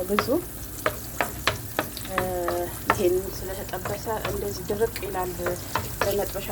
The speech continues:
ከተጠበሰ ስለሚሉ በዘይት ጠበስኩት እንጂ ዘይት ብዙም አይደሉም። ስለዚህ አሁን ይሄ ሲግልልን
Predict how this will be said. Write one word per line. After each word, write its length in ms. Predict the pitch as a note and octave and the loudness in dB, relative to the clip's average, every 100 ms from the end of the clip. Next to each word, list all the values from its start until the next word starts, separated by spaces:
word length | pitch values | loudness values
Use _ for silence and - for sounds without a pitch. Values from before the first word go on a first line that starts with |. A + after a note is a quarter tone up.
| - | -2
ከተጠበሰ 520 | - A3+ F3+ F#3+ G3+ F#3+ | 0 -2 0 -2 -4 -4
ስለሚሉ 420 | G#3+ G3+ G#3 A3+ B3+ | -2 -2 -2 0 0
በዘይት 320 | G#3+ F#3+ F#3 | 0 -2 -2
ጠበስኩት 460 | E3 G3 G3+ B3+ A#3 | -4 -4 -6 -4 -2
እንጂ 200 | A3+ D4 F4+ - - - - - - - | -2 2 0 0 -6 -6 -8 -6 -4 -2
ዘይት 260 | - A3 G#3+ | 4 4 2
ብዙም 300 | G3+ G3 G#3 F#3 F3+ - - - | 0 0 4 4 4 2 2 0
አይደሉም። 520 | - F3+ F#3 - C4 - - - - - - - - - - | 2 2 2 4 2 2 -2 -2 -4 -6 -2 -2 -2 -4 -6
ስለዚህ 640 | - G3 F3+ F3+ - G3+ A#3 B3+ B3+ - | 0 2 2 0 -2 0 2 2 2 0
አሁን 240 | G#3 F#3+ | -2 2
ይሄ 160 | F3+ G#3 C4 - - | 2 4 2 0 -6
ሲግልልን 680 | - G3+ F#3+ F#3 F#3 F#3 D#4 | -6 -2 -2 0 0 2 2